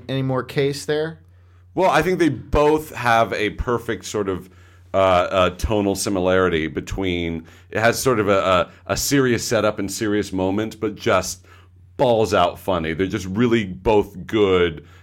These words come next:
Speaker 2: kind of, uh, comedy horror movies, uh, of the same era, featuring really, really great performances and, uh, just balls out fun.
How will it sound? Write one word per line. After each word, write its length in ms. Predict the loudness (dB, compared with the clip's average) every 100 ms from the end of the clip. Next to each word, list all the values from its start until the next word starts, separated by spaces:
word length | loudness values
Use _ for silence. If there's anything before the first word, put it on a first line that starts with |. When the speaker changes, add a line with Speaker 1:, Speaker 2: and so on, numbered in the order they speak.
| _ -20 -6
Speaker 2:
kind 240 | -2 -2
of, 120 | -2 0
uh, 500 | 2 4 2 -4 -10 -14 -10
comedy 420 | -2 0 0 -2
horror 340 | 2 2 2
movies, 680 | 0 -4 -4 -6 -8 -10 -16 -20 -16 -2
uh, 140 | 0 2
of 200 | 0 0
the 60 |
same 280 | -2 0 -2
era, 580 | 0 2 2 4 2 0 -4 -20
featuring 1080 | -20 -6 -4 -4 -2 -2 0 0 -2 -6 -6
really, 340 | 0 2 2 0
really 460 | 2 2 2 -2 -6 -14 -20 -10
great 260 | 0 2 2
performances 880 | -2 0 -2 -4 -2 0 0 -2 -6
and, 440 | -2 0 -2 -2
uh, 320 | 0 0 0
just 300 | -2 -8 -10 -14
balls 420 | -4 0 0 0
out 180 | -4 -4
fun. 280 | -6 -6